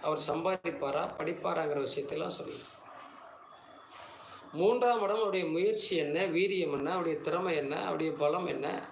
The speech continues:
அவருடைய பலகீனம் என்ன, அவருடைய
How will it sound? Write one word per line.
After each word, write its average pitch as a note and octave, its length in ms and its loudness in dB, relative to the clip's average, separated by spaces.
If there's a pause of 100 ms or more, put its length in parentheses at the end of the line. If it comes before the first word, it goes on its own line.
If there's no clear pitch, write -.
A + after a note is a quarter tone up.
(140)
அவருடைய D3+ 340 2
பலகீனம் E3+ 460 2
என்ன, C#3 320 -4 (2000)
அவருடைய F3 720 4